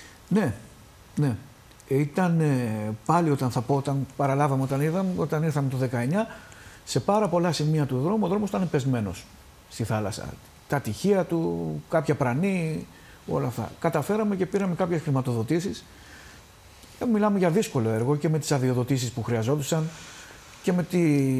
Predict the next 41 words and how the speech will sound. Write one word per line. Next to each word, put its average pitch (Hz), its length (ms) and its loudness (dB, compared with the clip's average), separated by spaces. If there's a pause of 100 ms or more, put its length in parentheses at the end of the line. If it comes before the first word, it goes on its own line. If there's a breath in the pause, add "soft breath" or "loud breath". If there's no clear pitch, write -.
(580)
δουλειά 147 280 6
που 151 60 0
έπρεπε 147 240 2
να 135 120 4
γίνει 143 200 2
μέσα 147 280 2
στη 110 100 -2
θάλασσα. 113 460 0 (1040 loud breath)
Και 226 100 4
επιδιορθώσαμε 214 960 4
όλα 233 160 6
τα 220 100 0
τυχεία 220 360 0
που 208 460 -2
είχαν 196 220 0
πρόβλημα 190 380 2
και 175 80 -2
είχε 170 120 0
πέσει 160 240 0
ο 135 40 2
δρόμος. 123 540 -2 (120)
Παράλληλα, 208 400 2
τώρα 196 200 2
είναι 196 100 0
στο 165 100 -4
τελικό 160 340 0
στάδιο, 170 360 2
σε 147 80 -2
ένα 160 100 2
μεγάλο, 156 400 2
σε 139 100 -2
μια 151 140 2
μεγάλη 151 280 2
κατολίσθηση 127 480 0
που 123 100 -4
είχαμε 131 200 0
στην 113 120 -2
περιοχή 117 280 -2
Πηγαδάκια, 131 580 0
στο 107 100 -6
Καλπούτσι. 117 520 -2